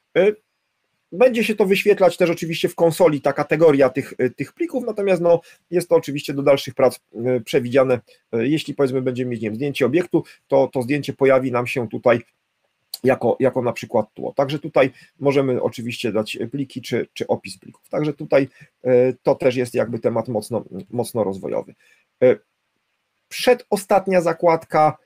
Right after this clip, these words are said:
mamy tutaj zakładkę słowniki i teraz mamy, e, tutaj słowniki zakończeń obsługi zdarzenia.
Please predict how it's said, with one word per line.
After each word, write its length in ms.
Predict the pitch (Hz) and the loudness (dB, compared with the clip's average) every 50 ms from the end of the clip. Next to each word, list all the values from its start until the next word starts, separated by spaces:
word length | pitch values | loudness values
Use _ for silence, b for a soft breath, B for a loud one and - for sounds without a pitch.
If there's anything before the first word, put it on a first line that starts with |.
| b b b _ _ - | b b b _ _ -2
mamy 280 | - 156 160 151 135 | 0 0 2 2 0
tutaj 280 | - 135 110 - 123 131 | -2 -4 0 0 2 2
zakładkę 540 | 123 120 120 - 117 110 - - - 107 101 - - - | 2 0 0 2 0 0 0 -2 -4 -4 -4 -4 -10 -16
słowniki 1000 | - - - - 165 175 196 196 175 185 185 185 175 170 - - 170 165 151 - _ _ _ _ _ _ - _ _ _ _ _ _ _ _ _ _ _ _ _ _ _ _ _ _ - - _ _ - | -16 -14 -10 -4 2 4 4 4 4 2 0 -2 -2 -4 -6 -6 -4 -4 -4 -4 _ _ _ _ _ _ -20 _ _ _ _ _ _ _ _ _ _ _ _ _ _ _ _ _ _ -20 -20 _ _ -6
i 140 | - 151 147 | -6 -4 0
teraz 320 | - 151 143 131 123 - | 2 4 4 4 4 2
mamy, 320 | 151 147 139 139 135 131 117 B B B B B B B B B B - | 0 0 0 2 2 0 -2 B B B B B B B B B B 0
e, 240 | 123 127 127 127 131 | 2 2 4 2 2
tutaj 380 | - - 147 139 - 139 135 | 0 -4 -6 0 2 2 2
słowniki 720 | 135 - 135 127 123 147 151 143 - - 135 131 117 - - | 2 2 0 0 0 0 -2 -6 -6 -6 -6 -6 -6 -6 -10
zakończeń 640 | - 98 113 175 190 - 170 151 139 - 156 139 - | -10 -2 0 0 2 2 2 0 0 -2 -2 -2 -2
obsługi 380 | - 123 - - 117 110 120 | -4 -6 -6 -10 -8 -6 -6
zdarzenia. 440 | 113 101 98 76 57 55 - - - | -4 -2 -2 -2 -2 -6 -14 -16 -20